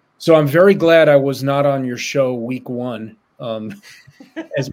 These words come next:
representing the Giants, 'cause that game was, was pretty awful. Uh, but I am, they're kinda my second team. I mean, I'm a Dolphins fan, but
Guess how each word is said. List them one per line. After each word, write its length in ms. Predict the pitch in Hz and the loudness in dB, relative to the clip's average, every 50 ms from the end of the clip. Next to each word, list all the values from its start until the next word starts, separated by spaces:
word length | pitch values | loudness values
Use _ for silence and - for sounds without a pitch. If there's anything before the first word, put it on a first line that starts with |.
| - - | -6 -4
representing 560 | 160 160 - 165 156 - 175 170 170 165 147 | -4 -4 -2 -4 -6 -4 -4 -2 -2 -2 -4
the 60 | 135 | -4
Giants, 500 | 117 110 135 139 139 139 135 120 113 - | -6 -4 -2 -2 -2 -2 -4 -6 -8 -12
'cause 200 | - - 123 110 | -14 -14 -10 -6
that 240 | 120 135 131 127 - | -4 -4 -4 -4 -6
game 220 | 143 131 131 131 123 | -8 -8 -8 -8 -8
was, 340 | 117 110 107 - - _ - | -8 -10 -12 -14 -20 _ -18
was 400 | 135 123 117 107 101 - - - _ _ _ _ | -14 -12 -12 -12 -12 -16 -20 -20 _ _ _ _
pretty 280 | _ - 170 147 139 127 | _ -10 -8 -8 -6 -6
awful. 520 | - 120 123 135 135 - - 113 104 98 _ _ _ _ _ _ _ _ _ _ _ _ _ _ - | -6 -4 -4 -4 -6 -8 -10 -12 -12 -12 _ _ _ _ _ _ _ _ _ _ _ _ _ _ -6
Uh, 380 | 139 123 120 113 110 110 110 - _ _ _ - | -4 -2 -2 -2 -4 -4 -8 -12 _ _ _ -10
but 200 | 135 143 139 135 | -4 -2 0 0
I 160 | 135 135 135 131 | 0 0 -2 -2
am, 280 | 131 139 131 131 127 - | -2 -4 -4 -8 -10 -10
they're 220 | 139 143 156 156 | -6 -4 -4 -4
kinda 260 | 156 - 165 156 151 143 | -4 -4 -6 -4 -4 -4
my 140 | 135 127 | -6 -6
second 460 | 120 - - 143 139 - - 120 107 104 | -8 -8 -4 -4 -4 -4 -4 -10 -14 -14
team. 180 | - 120 110 | -14 -14 -12
I 60 | 120 | -10
mean, 160 | 127 143 160 165 | -8 -6 -4 -4
I'm 120 | 165 160 | -4 -4
a 40 | 151 | -4
Dolphins 480 | 131 139 120 117 113 - 113 104 101 | -4 -4 -4 -6 -8 -10 -14 -20 -20
fan, 340 | - - 110 107 113 113 110 110 | -20 -18 -18 -18 -18 -20 -16 -12
but 280 | 123 120 113 - _ | -10 -10 -10 -12 _